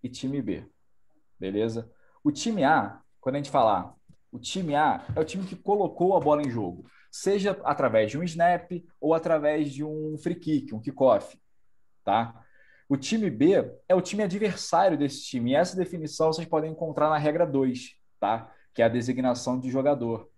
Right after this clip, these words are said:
que é time A e time B, tá? O A dez, que tá aqui na tela, vocês podem ver que tem o A com tracinho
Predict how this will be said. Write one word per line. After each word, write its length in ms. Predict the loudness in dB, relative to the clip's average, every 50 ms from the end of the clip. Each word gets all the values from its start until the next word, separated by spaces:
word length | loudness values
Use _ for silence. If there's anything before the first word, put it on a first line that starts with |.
| _ _
que 100 | -4 -4
é 60 | -4 -4
time 320 | -4 -8 -10 -6 -2 0
A 340 | 2 2 2 0 -2 -6 -12 -12
e 60 | -12
time 280 | -10 -10 -8 -8 -6 -4
B, 300 | -4 -4 -4 -6 -8 -14 _ _ _ _
tá? 300 | -6 -6 -6 -6 -8 -16 -20 _ -20 -20 _ _ -4
O 120 | 0 2 4
A 80 | 4
dez, 640 | 4 4 4 4 4 2 0 -4 -8 -14 -16 -20 _ _
que 100 | -10 -4
tá 140 | -2 0 0
aqui 180 | 0 -2 -2
na 100 | -2 -2
tela, 480 | -2 -2 0 0 0 0 0 -4 -8 -12 _
vocês 120 | -10 -2 0
podem 180 | 0 0 2
ver 80 | 0 -2
que 80 | -2
tem 100 | -4 -4
o 140 | 0 2 2
A 140 | 2 2 0
com 200 | -4 -8 -10 -4
tracinho 720 | -2 0 0 0 -2 -6 -8 -8 -8 -6 -6 -8 -10 -12